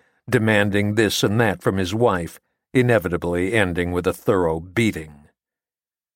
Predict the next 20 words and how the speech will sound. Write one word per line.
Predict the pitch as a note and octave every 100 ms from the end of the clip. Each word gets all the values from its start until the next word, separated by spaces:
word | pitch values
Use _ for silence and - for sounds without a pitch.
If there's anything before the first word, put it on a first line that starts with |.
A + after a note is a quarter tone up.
| _ _ _ _ _ _ _ _
So, | - B2 F2 F#2 G2+
as | F#2+ F2+
he | G#2
sat | F#2 - A2+ G#2+
in | G#2
his | G#2 A#2
office, | A#2 F2+ E2 G2+ - - - _ _
the | -
last | E2+ F2+ F#2 F#2 -
one | G#2+ F#2+ F#2
there, | G#2 F#2+ F2 G2 G#2+ _
with | G2 F2+
no | A2 G#2+ G2+
noise, | G#2 A#2+ G2+ F#2 G#2 - _ _ _ _ G#2+
not | F2+ F#2+
even | A2 F#2+
his | G2+ G2 G2+
usually | A2 A2 G2+ G2 G#2 G#2
buzzing | G2 F2+ G2+ F#2 G#2 G2
phone | F#2+ C3 B2 F2 E2